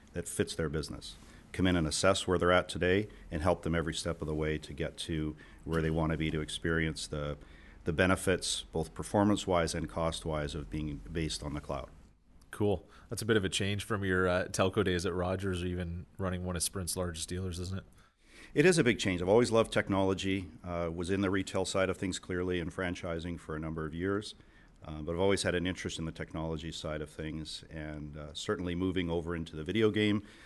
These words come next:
Speaker 1: space, I learned a lot in the year that I spent there, the development teams, and, uh, now with Carbon sixty and learning the managed I T environment space.
Speaker 2: What does C X mean to you?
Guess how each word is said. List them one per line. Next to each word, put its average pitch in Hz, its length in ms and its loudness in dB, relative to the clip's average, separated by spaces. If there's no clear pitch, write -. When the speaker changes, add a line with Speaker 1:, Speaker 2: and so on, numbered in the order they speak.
Speaker 1:
space, - 640 4
I 80 120 0
learned 92 340 0
a 92 40 4
lot 87 260 4
in 80 80 -2
the 82 80 -2
year 82 200 0
that 80 120 -4
I 80 60 -2
spent 82 380 -6
there, 82 300 -4
the 87 60 -6
development 80 460 2
teams, 87 540 0
and, 76 500 -2
uh, 73 240 -4
now 80 300 0
with 76 240 -2
Carbon 76 280 -2
sixty - 520 -4
and 73 120 -4
learning 76 360 -2
the 76 80 -6
managed 76 360 0
I 76 120 0
T 76 200 -6
environment 71 440 -4
space. - 360 -12
Speaker 2:
What 113 140 0
does 110 160 0
C 104 140 4
X 92 160 0
mean 95 140 -4
to 82 60 -8
you? 87 140 -2